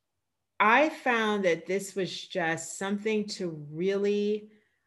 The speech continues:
um, think about, how that even though she is more of an example and a warning to us, Jesus still used her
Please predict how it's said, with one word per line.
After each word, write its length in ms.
um, 560
think 240
about, 420
how 640
that 320
even 760
though 840
she 640
is 160
more 180
of 100
an 80
example 640
and 160
a 40
warning 500
to 240
us, 300
Jesus 460
still 280
used 580
her 460